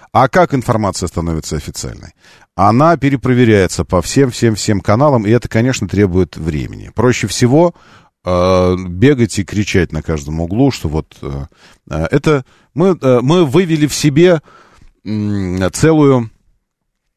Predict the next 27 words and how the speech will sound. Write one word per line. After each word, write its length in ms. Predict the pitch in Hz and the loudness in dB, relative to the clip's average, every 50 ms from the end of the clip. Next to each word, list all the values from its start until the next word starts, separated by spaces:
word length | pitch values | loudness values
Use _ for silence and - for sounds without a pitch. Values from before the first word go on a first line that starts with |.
| _ _ _ - - - | _ _ _ -14 -6 -4
как 140 | 120 120 113 | -2 0 0
бы 60 | 113 | 0
это 80 | 104 | 0
сказать, 520 | 101 - - 123 113 101 92 78 - - - _ | 0 0 0 0 0 0 -2 -4 -6 -10 -16 _
м, 220 | - 80 85 87 87 | -12 -10 -8 -6 -4
э, 200 | 87 87 90 87 | -4 -4 -4 -4
целую 300 | - - 156 156 156 143 | -2 -2 0 0 0 0
черту 340 | - - 147 135 - 175 156 | 0 0 -2 0 0 -2 0
характера, 640 | - 139 120 123 147 143 - - 107 78 71 - - _ _ _ | 0 0 2 2 2 0 0 -4 -8 -8 -8 -12 -16 _ _ _
целую 240 | - - 117 113 104 | -4 -2 0 0 0
черту 260 | - - 107 - - | -2 -4 -4 -4 -6
характера. 540 | 107 - 104 85 78 71 - - - - - _ _ _ _ _ _ _ - - _ _ _ _ - | -2 0 0 0 0 -4 -8 -12 -20 -20 -20 _ _ _ _ _ _ _ -20 -20 _ _ _ _ -8
Эм, 520 | - 76 78 78 78 78 78 78 78 82 80 - | -4 -2 0 0 0 0 0 -2 -4 -4 -2 0
а 120 | 113 127 | 2 2
именно, 500 | 123 113 98 90 76 71 67 64 67 - _ _ _ _ - | 2 2 0 -2 -6 -8 -10 -12 -14 -18 _ _ _ _ -18
м, 360 | 64 69 73 73 73 76 78 | -14 -12 -10 -10 -8 -8 -6
э, 160 | 78 76 76 | -6 -6 -4
нужно 540 | 76 82 104 127 156 170 143 127 139 135 131 | -2 0 2 4 4 4 2 2 2 0 0
срочно 420 | - - 123 139 151 - - 131 117 | 0 0 0 0 0 0 -2 -2 -2
зафиксировать, 960 | 101 107 - 127 107 - - - 123 139 151 180 196 233 208 - - - - _ _ _ _ _ _ _ _ _ _ _ _ _ _ _ _ _ | -2 -2 -2 -2 -2 -2 -2 0 2 4 4 4 2 0 -2 -4 -10 -16 -20 _ _ _ _ _ _ _ _ _ _ _ _ _ _ _ _ _
э, 220 | - - 85 90 90 - | -8 -6 -6 -4 -4 -6
что-то. 680 | - - - - 143 135 123 - - 165 185 208 208 - _ _ _ | -8 -4 0 2 4 4 4 4 2 0 0 -2 -4 -10 _ _ _
Эм, 540 | - 95 92 92 92 90 90 92 90 90 87 - | -10 -8 -6 -6 -6 -6 -6 -6 -8 -8 -8 -4
а 100 | - 123 | -4 -2
зачем 400 | 113 151 165 - - - 170 135 | 0 0 0 0 0 0 0 0
это 140 | 120 - 104 | 0 -2 -4
зафиксировать? 840 | 82 87 - - 107 - - - 85 78 - 92 95 - _ _ | -8 -8 -8 -8 -8 -8 -8 -8 -8 -8 -10 -12 -16 -20 _ _